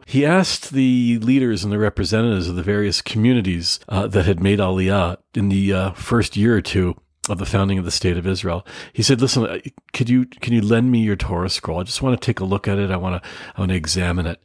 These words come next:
And so they did. And they brought to Mount Zion the Torah scrolls. And there, Rabbi Doctor Shmuel Kahana had a chance to look them over. And what he found was amazing.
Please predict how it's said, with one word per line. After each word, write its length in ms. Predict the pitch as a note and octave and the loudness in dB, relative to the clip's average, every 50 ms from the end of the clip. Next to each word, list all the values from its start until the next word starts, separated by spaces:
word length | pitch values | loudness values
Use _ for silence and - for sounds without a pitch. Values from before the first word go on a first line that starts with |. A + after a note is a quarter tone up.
| _ | _
And 180 | - - G2 F2+ | -2 -2 0 0
so 180 | - - A2 | 2 2 2
they 160 | G2 F#2+ F#2+ E2+ | 2 2 0 -2
did. 280 | - F#2+ E2 E2 D#2+ - _ _ _ _ _ _ | -2 -4 -6 -6 -10 -14 _ _ _ _ _ _
And 140 | _ - G2 | _ -4 -2
they 60 | A2 | -2
brought 440 | G2 E2 A#2+ A#2 B2 C3 C3 - _ - | 0 2 2 4 4 4 2 0 _ -4
to 100 | - G2+ | -2 -2
Mount 320 | F#2 G2+ G2 A2 G2 G#2+ | 0 0 0 -2 -2 -4
Zion 500 | F#2 F2 G2+ E2+ F2+ F#2+ F2 E2+ E2+ F2 - _ | -2 -2 0 0 0 -2 -2 -6 -8 -12 -16 _
the 100 | - G2 | -12 -6
Torah 300 | - - G2+ G2 F2+ F#2+ | -4 -2 -2 -2 -2 -4
scrolls. 500 | F#2 - - - E2+ D#2+ F2+ - - - _ _ - - - - - - _ | -6 -8 -8 -8 -8 -8 -10 -12 -14 -16 _ _ -20 -20 -20 -20 -20 -10 _
And 160 | A2+ G#2 G2+ | -4 0 2
there, 380 | G#2 A#2 A#2 A#2+ B2 C3 C3 - _ _ - | 4 4 4 4 2 0 -2 -8 _ _ -4
Rabbi 580 | A#2 A2 A2+ G#2 G#2 G#2+ G#2 G#2 G2+ G2 G2+ G2+ - | 0 0 2 2 2 2 2 2 2 0 -2 -6 -8
Doctor 640 | A#2+ G#2+ A2 G#2 F#2+ - - A2 G2 F#2 F#2 G2 - | -4 -2 -2 -2 -2 -2 -2 0 0 0 0 -2 -4
Shmuel 360 | - - - A2+ A2 G#2+ G2 | -6 -8 -2 0 0 0 2
Kahana 340 | - F#2+ D#2 G#2 G2+ F#2 F2+ | 0 0 0 2 2 2 2
had 140 | E2 F#2+ F2+ | 0 0 -2
a 60 | E2+ | -2
chance 540 | - - - G2+ F#2+ F#2+ F#2 - - - - - - - - - _ | -4 -2 0 0 0 0 0 -2 -4 -4 -6 -12 -20 -20 -20 -20 _
to 100 | - - | -8 -2
look 260 | F2+ G2+ A2+ - - | 0 0 0 0 0
them 200 | - A2 G2+ F#2+ | 0 0 0 2
over. 400 | F#2 F2+ F#2 F2+ F#2 F2 F#2 - _ _ _ | 0 0 0 -2 -4 -6 -8 -8 _ _ _
And 140 | - - F#2 | -4 -2 0
what 100 | G2+ G#2 | 2 2
he 60 | G#2+ | 2
found 720 | F2+ - - G2+ G2 G2+ G#2 A2 A#2 B2 C3 C3 B2+ - - - - | 0 2 2 2 2 4 4 4 2 2 2 0 -2 -4 -8 -12 -8
was 240 | - G#2 G#2+ G2 F#2+ | -4 -2 -2 0 0
amazing. 680 | A2 G#2 F#2+ F#2+ F#2 F2+ F2+ F2 E2 F2+ F2 F2 E2+ | 0 0 0 0 0 0 0 -2 -2 -4 -6 -6 -8